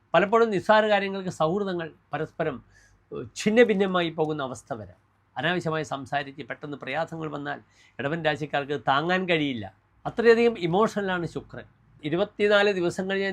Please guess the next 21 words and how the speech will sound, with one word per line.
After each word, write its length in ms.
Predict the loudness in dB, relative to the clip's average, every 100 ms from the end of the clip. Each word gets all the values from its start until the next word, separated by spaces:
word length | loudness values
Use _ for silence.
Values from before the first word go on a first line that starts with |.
| -4
നീചത്തിലേക്ക് 540 | -2 -2 0 -2 -2
പോകുന്ന 400 | 0 0 0 -4
ഗ്രഹമാണെന്ന് 580 | -4 -2 0 -2 -2 -6
കൂടി 160 | -6 -8
മനസ്സിലാക്കണം. 600 | -10 -10 -10 -10 -12 _ _ _ -6
ഒരു 100 | -4
ഗ്രഹം 240 | -2 -2
നീചത്തിലേക്കാണ് 720 | 0 0 0 0 0 0 -2
പോകുന്നത്. 440 | -4 -6 -8 -14 -20 _ _ _ _ -6
ഉച്ചത്തിലേക്ക് 500 | -4 0 2 2 0
പോകുന്നതാണെങ്കിൽ 640 | -2 -2 -2 -2 -2 -6 -2
ആ 100 | 0 0
ഗ്രഹം 280 | 0 0
വളരെയധികം 520 | 0 0 -2 -4 -4 -4
നന്മകൾ 340 | -6 -4 -6
പ്രദാനം 400 | -6 0 0 0 -4
ചെയ്തുകൊണ്ട് 400 | -4 -4 -6 -6
പോകും. 320 | -8 -10 -16 _ _ _ _ _ _
പക്ഷേ 180 | 0 0
നീചത്തിലേക്ക് 560 | 2 0 0 -2 -2 -2
പോകുമ്പോൾ 440 | -4 -6 -8